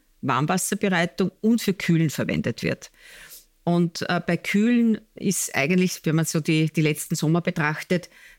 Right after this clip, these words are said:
der Bedarf immer größer. Und, äh, mit dem Abwasser hat man eben eine erneuerbare Lösung. Das wurde auch von der Europäischen Union zweitausendachtzehn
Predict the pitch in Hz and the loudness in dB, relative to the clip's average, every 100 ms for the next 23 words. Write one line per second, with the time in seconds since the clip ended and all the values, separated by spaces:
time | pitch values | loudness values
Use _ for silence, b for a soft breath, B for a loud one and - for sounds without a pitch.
0 | B 147 160 135 113 156 160 - 170 156 | B -2 0 0 0 0 -2 0 2 2
1 | - 120 123 - - - _ _ B B | 0 -2 -2 -4 -6 -8 _ _ B B
2 | B B _ 180 175 175 - - 175 170 | B B _ 2 4 2 0 -2 0 0
3 | 170 165 196 - - 151 135 - 220 226 | 0 0 0 -2 -4 -2 -2 -4 -2 -2
4 | - 247 254 226 139 - 208 202 185 185 | 0 0 0 -2 -4 0 0 2 2 0
5 | - 160 156 151 127 - 175 220 214 226 | 0 0 0 0 0 0 -2 -2 0 2
6 | 208 214 240 240 262 262 165 - 151 160 | 2 0 0 0 -2 -4 -6 -4 0 0
7 | 165 - 113 170 - - 165 151 160 - | 2 0 0 -2 -4 0 2 2 2 -2
8 | 143 151 151 147 - 156 151 139 139 143 | -2 0 2 0 0 0 0 0 2 2
9 | 170 - 135 139 147 - 120 - - 170 | 0 0 -2 -2 -4 -4 -4 -4 -6 -2
10 | 156 | 0